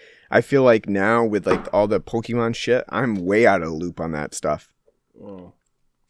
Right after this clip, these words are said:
Speaker 1: I actually, I've been watching some videos where, of, like, the new Pokemon stuff, and it's just like,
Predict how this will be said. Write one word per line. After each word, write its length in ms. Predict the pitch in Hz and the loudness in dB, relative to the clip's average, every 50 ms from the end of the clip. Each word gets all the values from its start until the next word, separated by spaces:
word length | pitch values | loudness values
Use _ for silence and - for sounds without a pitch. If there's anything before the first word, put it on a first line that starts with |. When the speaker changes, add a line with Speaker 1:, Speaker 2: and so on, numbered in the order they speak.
| - - | -2 2
Speaker 1:
I 200 | 123 143 151 151 | 4 6 6 6
actually, 300 | 147 - - 156 143 127 | 6 4 2 4 4 4
I've 140 | 104 113 98 | 4 4 2
been 160 | 123 117 120 | 0 -2 0
watching 300 | 120 123 131 - 143 127 | -2 -2 -2 -4 -6 -6
some 220 | 117 - 117 101 95 | -6 -6 -6 -6 -4
videos 360 | 104 110 117 113 107 98 98 | -2 0 2 2 2 2 0
where, 200 | 98 98 95 - | -2 -2 -2 0
of, 140 | 95 101 92 | -2 -2 -2
like, 200 | 98 95 92 - | -4 -6 -6 -6
the 80 | - 92 | -6 -6
new 200 | 92 95 98 95 | -4 -6 -6 -6
Pokemon 500 | - 120 110 - 127 123 120 117 117 117 | -6 -8 -8 -8 -6 -6 -4 -4 -6 -6
stuff, 320 | - - - 120 117 - - | -6 -4 -2 -2 -2 -2 -6
and 100 | 104 101 | -8 -8
it's 100 | 95 - | -8 -8
just 220 | - - - - - | -8 -8 -6 -4 -2
like, 280 | 98 95 92 - - | -2 -4 -4 -6 -12